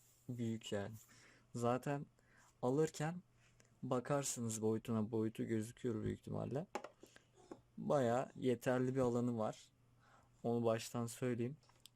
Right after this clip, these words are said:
Evet. Şimdi arkadaşlar dosyadan yeni açalım bir tane. Tamam. Şimdi arkadaşlar bakalım.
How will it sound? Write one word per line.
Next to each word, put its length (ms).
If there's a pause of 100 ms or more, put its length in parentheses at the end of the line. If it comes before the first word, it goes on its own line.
(160)
Evet. 300 (420)
Şimdi 280
arkadaşlar 680 (600)
dosyadan 800
yeni 420
açalım 540
bir 120
tane. 800 (460)
Tamam. 320 (1120)
Şimdi 260
arkadaşlar 800 (3250)
bakalım. 500